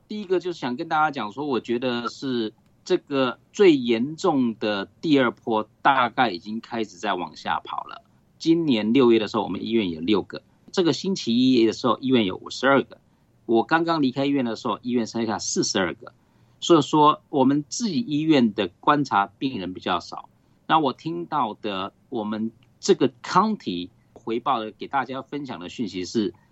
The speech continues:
那个高峰已经过了。所以说，再过一两个月之后，假如这个趋势一样的话，大家的新年可能会比较好过一点。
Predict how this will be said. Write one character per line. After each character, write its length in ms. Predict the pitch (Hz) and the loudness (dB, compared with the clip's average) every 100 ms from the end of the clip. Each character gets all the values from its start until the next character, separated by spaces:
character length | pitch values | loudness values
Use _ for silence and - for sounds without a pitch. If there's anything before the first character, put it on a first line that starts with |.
| _ _ | _ _
那 100 | 127 | 2
个 80 | 117 | 2
高 260 | - 139 139 | 4 4 4
峰 300 | 123 120 120 | 2 0 0
已 80 | 87 | -4
经 200 | 98 98 | -8 -4
过 240 | 113 82 | -2 -2
了。 120 | 76 _ _ _ _ | -4 _ _ _ _
所 120 | - | 4
以 40 | 180 | 4
说， 260 | 170 170 | 6 2
再 240 | 170 175 156 | 0 -6 -8
过 340 | - 160 143 - | -8 -4 -4 -2
一 100 | 165 | -2
两 180 | 120 | -2
个 80 | 87 | -4
月 220 | 92 117 | -2 0
之 160 | 98 117 | 0 -6
后， 240 | - 113 | -4 -4
假 300 | - - 90 - | -4 -4 -2 -2
如 160 | 95 | -4
这 160 | 95 165 | -6 -6
个 220 | - 123 - _ | -2 -4 -4 _
趋 300 | - - 180 | -12 0 2
势 360 | 170 - 135 95 | 2 2 2 2
一 140 | - 120 | -6 0
样 160 | 127 | 0
的 80 | 98 | 2
话， 240 | 110 95 - _ _ | 2 2 0 _ _
大 140 | - 139 | 0 0
家 260 | 135 131 139 - | 0 -4 -8 -10
的 140 | 131 120 | -6 -6
新 380 | - 175 170 160 | -2 0 0 -2
年 280 | 92 82 95 | -6 -8 -10
可 80 | - | -6
能 120 | 95 | -6
会 160 | 90 117 | 0 0
比 60 | - | 0
较 140 | 131 | -2
好 220 | 110 - 82 | -2 -4 -6
过 200 | 95 82 | 0 0
一 80 | |
点。 200 | 82 76 | -2 -12